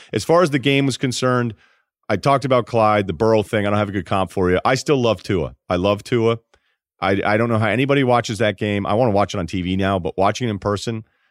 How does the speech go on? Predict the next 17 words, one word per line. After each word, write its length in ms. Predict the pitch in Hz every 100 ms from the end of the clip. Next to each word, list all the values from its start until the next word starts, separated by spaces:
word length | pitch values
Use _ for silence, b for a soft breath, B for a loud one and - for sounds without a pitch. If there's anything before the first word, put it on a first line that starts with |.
| _ _ _ _ 92
like, 100 | 107
I'm 160 | 110
all 240 | 110 107 113
in 80 | 107
on 140 | 95
Tua. 440 | - 101 101 98 -
I 80 | 87
know 220 | 90 101
the 220 | 101 101
ankle 300 | 92 95 101
injuries 340 | 95 92 95 87
and 80 | 85
all 120 | 87
that 100 | 87
kind 160 | 92
of 60 | 82
stuff. 360 | - 87 80